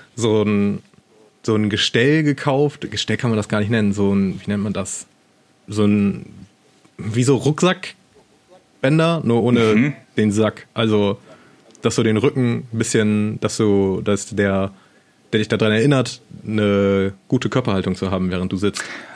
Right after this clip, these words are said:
Speaker 2: Ah, ja,
Speaker 1: So.
Speaker 2: okay. Ich kannte von Blackroll immer nur diese klassischen Faszienrollen und diese komischen Bälle, deswegen war ich grad so, "What?"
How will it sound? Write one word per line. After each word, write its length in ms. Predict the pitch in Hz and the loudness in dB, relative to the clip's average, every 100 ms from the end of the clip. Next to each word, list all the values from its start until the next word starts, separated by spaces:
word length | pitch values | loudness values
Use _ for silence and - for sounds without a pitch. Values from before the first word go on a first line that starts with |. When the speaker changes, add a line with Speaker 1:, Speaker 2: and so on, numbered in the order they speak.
| - 117 | -10 -2
Speaker 2:
Ah, 520 | 95 131 143 135 113 | 0 2 2 2 2
ja, 220 | 98 95 | 2 2
Speaker 1:
So. 80 | 90 95 98 | 2 0 -2
Speaker 2:
okay. 440 | 95 107 92 80 | -4 -2 -2 -4
Ich 100 | - | -6
kannte 220 | - 127 131 | -2 -2 0
von 180 | 110 | -2
Blackroll 320 | 98 131 127 101 | -2 0 2 2
immer 140 | 113 | 2
nur 80 | 107 | 2
diese 220 | 107 104 | 0 -2
klassischen 480 | - 117 113 110 104 | 0 -2 0 -2 -2
Faszienrollen 840 | - 120 - - 98 92 92 98 101 | 0 -4 -4 -4 -2 0 0 2 0
und 100 | 95 | -2
diese 160 | 95 | -4
komischen 400 | - 104 95 95 | -4 -2 -2 -2
Bälle, 280 | 87 117 95 | 0 0 0
deswegen 400 | 98 - 95 95 | -2 -2 -2 0
war 160 | 92 95 | 0 0
ich 100 | - | -2
grad 180 | 95 - | -6 -6
so, 200 | 78 80 | -8 -4
"What?" 280 | 87 117 | -2 -2